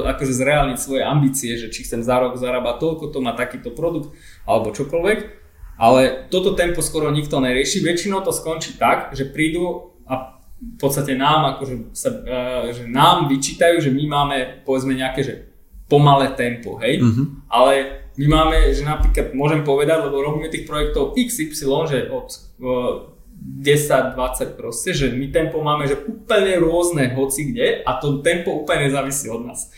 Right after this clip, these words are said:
Speaker 2: No jasne.
Speaker 1: Paradoxne. Akože v nejakej miere áno, ale zatiaľ málo kedy je to, že od nás záleží to tempo a tým pádom vlastne, e, to je aký bola najkľúčovejší parameter, že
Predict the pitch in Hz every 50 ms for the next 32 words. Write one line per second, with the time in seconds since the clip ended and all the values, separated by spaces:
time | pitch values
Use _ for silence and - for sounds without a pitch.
0 | - - - - - 139 147 135 139 135 127 113 104 101 95 - - - - -
1 | - - 175 175 175 175 208 247 - 311 269 247 247 247 233 233 226 - 156 151
2 | 147 139 143 180 247 247 - - 131 135 135 135 131 151 - - - 202 196 180
3 | 180 170 170 - - - - _ - 139 147 160 180 202 208 208 - 175 170 170
4 | 165 156 151 147 - 147 135 127 120 113 - 123 113 - - 123 127 117 117 120
5 | 117 135 165 202 - - - - - - - - - _ - 135 131 120 110 104
6 | 113 123 127 135 123 - 139 - 135 135 135 139 - 165 190 240 233 - - -
7 | - - - - - - 117 - - 170 202 202 196 165 165 170 - 139 147 156
8 | 156 156 - - 170 156 131 - - 131 135 135 135 135 127 127 113 - - -
9 | 165 175 170 165 - - 165 160 - 160 165 160 160 170 180 196 - 208 202 -
10 | 185 170 175 170 - - - 131 131 135 135 147 147 - - 185 - 143 143 131